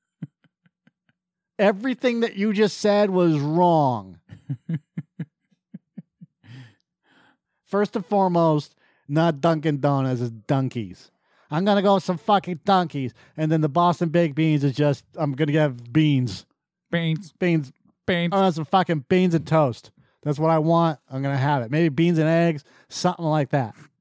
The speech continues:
Speaker 2: Beans.
Speaker 1: And then if you want some fucking ice cream, you don't get sprinkles on it. They're called Jimmies.
Speaker 2: Sprinkles.
Speaker 1: Get yourself some Jimmies. Little Jimmy Nortons, you sprinkle it on there,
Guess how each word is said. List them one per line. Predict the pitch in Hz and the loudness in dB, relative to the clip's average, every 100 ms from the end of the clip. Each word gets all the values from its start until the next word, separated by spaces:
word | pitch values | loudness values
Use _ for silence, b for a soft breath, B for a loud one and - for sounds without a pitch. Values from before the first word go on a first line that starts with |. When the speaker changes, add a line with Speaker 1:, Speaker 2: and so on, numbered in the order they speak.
| _ | _
Speaker 2:
Beans. | - 156 147 - - _ _ - - | -4 0 -2 -4 -16 _ _ -18 -2
Speaker 1:
And | 165 156 | 0 2
then | 196 170 165 | 2 4 2
if | 165 | 2
you | 170 | 2
want | 170 | 0
some | 151 | -2
fucking | - 190 170 | -2 -2 0
ice | 165 165 | 0 0
cream, | 147 165 | 0 0
you | |
don't | 165 | 0
get | 160 | -2
sprinkles | - - - 185 156 156 151 | -4 -10 -2 -2 0 0 2
on | 147 | 0
it. | |
They're | 143 | -2
called | - 147 117 | -2 -4 -4
Jimmies. | - 165 151 131 101 - - - _ _ | -2 0 2 0 -4 -12 -20 -20 _ _
Speaker 2:
Sprinkles. | 139 120 - - 110 - | -12 -12 -18 -12 -12 -4
Speaker 1:
Get | 165 175 | -2 0
yourself | 175 - 165 143 | -2 2 0 0
some | 151 135 | -4 -2
Jimmies. | 165 156 127 104 | 0 0 0 -2
Little | 151 151 | 0 0
Jimmy | 117 160 165 | 0 0 2
Nortons, | 165 170 180 175 156 | 2 2 2 0 -2
you | 131 | -4
sprinkle | - - 175 175 170 170 | -4 0 0 0 0 2
it | |
on | 170 170 | 2 2
there, | 170 170 165 | 2 2 0